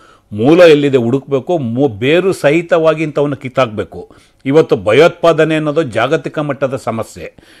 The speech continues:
ಅದರಲ್ಲಿ ಇವತ್ತು ಇಂಡಿಯಾ placing in number one place.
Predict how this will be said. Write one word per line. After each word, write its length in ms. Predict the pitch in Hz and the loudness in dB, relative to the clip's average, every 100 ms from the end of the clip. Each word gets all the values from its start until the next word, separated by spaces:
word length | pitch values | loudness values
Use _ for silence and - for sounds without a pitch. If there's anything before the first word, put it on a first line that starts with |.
| _ | _
ಅದರಲ್ಲಿ 380 | 110 131 180 175 | -6 2 2 4
ಇವತ್ತು 440 | 165 160 170 165 | 2 0 0 -2
ಇಂಡಿಯಾ 560 | 120 120 151 190 180 190 - _ _ _ _ - | -2 -4 0 4 6 4 0 _ _ _ _ 2
placing 300 | 180 180 190 | 2 2 -2
in 120 | 175 | -2
number 260 | 160 139 120 | -2 -2 0
one 160 | 123 180 | 2 2
place. 420 | 135 - - - | 0 -6 -6 -16